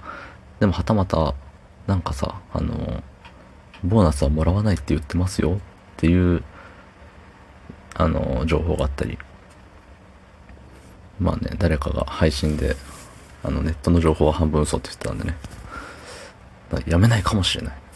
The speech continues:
そっちじゃねえよってとこですけど。そう。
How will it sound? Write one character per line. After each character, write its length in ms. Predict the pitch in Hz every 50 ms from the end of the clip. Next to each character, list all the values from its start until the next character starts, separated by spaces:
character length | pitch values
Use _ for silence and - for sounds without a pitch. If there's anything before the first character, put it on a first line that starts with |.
| - - - - - - - - - - - - - - 90
そ 120 | - -
っ 20 | -
ち 140 | - 98
じ 80 | 87 82
ゃ 40 | 80
ね 80 | 82
え 40 | 82
よ 60 | - -
っ 20 |
て 100 | - -
と 80 | - -
こ 60 | -
で 80 | - -
す 120 | - -
け 60 | -
ど。 140 | 90 90 82 - - - - - - - - - - - - - - - - - - - - - -
そ 160 | - - - -
う。 160 | - -